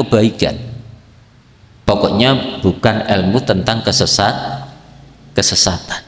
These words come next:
Kalau ilmu tentang kesesatan, barangkali ada yang tahu kok ditanya, itu nggak apa-apa, disembunyikan. Bahkan kalau perlu dibu-, dibuang dan diberi penjelasan bahwa ini adalah ilmu yang diharamkan oleh Al-,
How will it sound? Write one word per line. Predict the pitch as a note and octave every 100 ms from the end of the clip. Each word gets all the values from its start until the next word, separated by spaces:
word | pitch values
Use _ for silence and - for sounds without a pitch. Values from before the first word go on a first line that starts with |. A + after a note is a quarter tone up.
| - - - - - -
Kalau | G2 A2
ilmu | A2+ A2+ A#2
tentang | A#2 G#2+ A2+
kesesatan, | G#2+ A2 A2+ C#3+ C#3+ - G#2+ A#2 D3 E3+ - - -
barangkali | F#2+ G2+ G2 G#2 G#2+
ada | G2+ G#2+
yang | G2+ G2+ G2+
tahu | G#2 G#2 D3
kok | G2 D#2+
ditanya, | G#2+ - A2 G#2 F#2 F#2+ - - -
itu | - - C#3+
nggak | G2+
apa-apa, | G2 - A#2 - G2 G2+ A2
disembunyikan. | - G#2 F#2+ G2 F#2+ F#2+ F2+ F2+
Bahkan | F2+ - B2+ C3
kalau | G2+ G2
perlu | - B2
dibu-, | C3 G2 A2 C3 - - - - - - - -
dibuang | - G#2 G#2 G2 E2+ E2+ -
dan | A2
diberi | A2+ - D3 D3
penjelasan | A#2 G#2+ F#2+ F#2 - D#2+ - - - - - -
bahwa | A2+ G#2 G#2+
ini | G2+ A#2
adalah | F2+ G2+ G#2+ G2 G#2
ilmu | G#2 F#2+ G#2+
yang | B2+ G2+
diharamkan | G2+ - F#2+ F#2 F#2 - A#2 -
oleh | F#2+ G#2
Al-, | F#2 F#2+